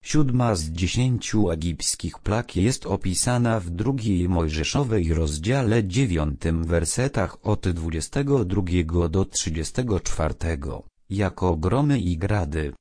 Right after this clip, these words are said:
oraz ogień zmieszany z gradem ciężkim bardzo. W antytypie, tu przy końcu wieku Ewangelii, rzeczywiście byliśmy świadkami licznych kontrowersji,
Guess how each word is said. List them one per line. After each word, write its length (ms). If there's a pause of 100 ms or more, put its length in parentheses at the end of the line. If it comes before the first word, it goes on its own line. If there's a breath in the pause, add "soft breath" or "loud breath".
(160)
oraz 440
ogień 640
zmieszany 800
z 100
gradem 500
ciężkim 720
bardzo. 500 (400)
W 100
antytypie, 760 (280)
tu 180
przy 280
końcu 460
wieku 480
Ewangelii, 760
rzeczywiście 800
byliśmy 640
świadkami 840
licznych 480
kontrowersji, 1040